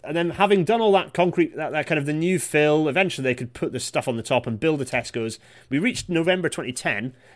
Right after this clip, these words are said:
and, um, and Tesco's opens. Hooray! Possibly.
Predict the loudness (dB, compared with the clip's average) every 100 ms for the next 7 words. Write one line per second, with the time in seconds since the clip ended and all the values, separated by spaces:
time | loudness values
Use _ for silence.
0 | -2 2 2 4 2 2 -2 2 2 4
1 | 2 2 2 -2 -4 -8 _ 0 4 6
2 | 6 8 6 4 4 2 -2 -6 -10 -4
3 | -2 -2 -4 -6 -6 -8